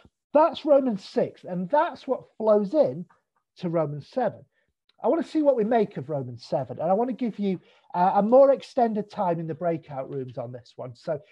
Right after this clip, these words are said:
if you go in the breakout rooms until half past, uh, they'll give you twelve minutes. What I want you to do is read through Romans chapter seven, verses seven to twenty-four, and I want you to pick out a set of words wherever you see them,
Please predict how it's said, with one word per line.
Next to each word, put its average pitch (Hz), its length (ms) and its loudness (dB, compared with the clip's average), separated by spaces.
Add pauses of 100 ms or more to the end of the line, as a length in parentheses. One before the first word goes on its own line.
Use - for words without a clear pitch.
(140)
if 208 120 -8
you 233 80 -4
go 285 160 4
in 330 80 -4
the 302 80 -6
breakout 269 540 -4
rooms 160 320 -6
until 175 320 -6
half 220 380 -4
past, 277 400 -6 (420)
uh, 190 280 -4
they'll 202 220 2
give 185 160 -8
you 175 80 -2
twelve 269 460 0
minutes. 143 500 -10 (360)
What 247 180 2
I 311 60 2
want 339 180 -4
you 302 80 -4
to 320 120 -4
do 175 400 -4
is 156 140 -8
read 254 500 -2
through 143 480 -10
Romans 220 520 -2
chapter - 340 -12
seven, 202 640 -4 (480)
verses 175 300 -4
seven 220 460 -4
to 185 100 -16
twenty-four, 190 800 -10 (720)
and 240 80 0
I 240 40 4
want 277 180 0
you 262 60 -4
to 214 120 -12
pick - 320 -6
out 180 360 -4
a 147 40 -8
set - 320 -4
of 165 100 -6
words 151 440 -4
wherever 160 360 -6
you 143 120 -8
see 147 300 -8
them, 127 260 -10